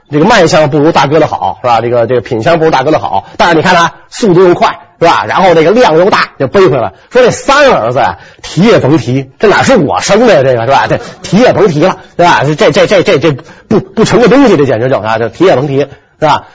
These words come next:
但是就咱们说，这述律后就，就死活带着自己这个小儿子耶律李胡，是吧？这个人呐，除了有一身蛮劲儿，在史书上就没有记载他有什么长处了，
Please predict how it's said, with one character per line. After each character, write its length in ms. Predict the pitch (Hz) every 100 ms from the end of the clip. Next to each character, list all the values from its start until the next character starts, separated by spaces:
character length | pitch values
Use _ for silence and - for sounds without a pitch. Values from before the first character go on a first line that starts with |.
| _
但 200 | 311 294
是 180 | 269 247
就 140 | 247
咱 140 | 233 247
们 80 | 254
说， 160 | 247
这 120 | 233
述 180 | 233 277
律 100 | 254
后 140 | 240 220
就， 80 |
就 340 | 190 - - 240
死 280 | - 156 127
活 160 | 175
带 180 | 294 262
着 80 | - -
自 180 | 190
己 80 | 131
这 80 | 139
个 60 | 135
小 420 | - 135 101 90
儿 240 | 92 127
子 80 | 165 107 - -
耶 200 | 214 220
律 160 | 156
李 200 | 113 110
胡， 340 | 104 - 120 156 - _ _
是 60 | 120
吧？ 220 | 117 95 _ _ _
这 240 | 339 311
个 140 | 214 165
人 180 | 135
呐， 280 | 160 139 92 _ _ _ _ _
除 280 | - 156 196
了 560 | 302 202 135 - - _ _ _
有 200 | - 143
一 80 | 160
身 180 | 196 233
蛮 360 | 202 123 208
劲 120 | 247 240
儿， 180 | - - _ _ _ _ _ _ _ _ _ -
在 240 | 220 165
史 260 | - 147 131
书 160 | 214
上 160 | 208 156
就 80 | 143
没 140 | 147
有 80 | 220
记 220 | - 185
载 160 | 123 104
他 80 | 165
有 80 | 127
什 120 | 143
么 80 | 160
长 340 | 123 113 175
处 180 | 170 110
了， 140 | 92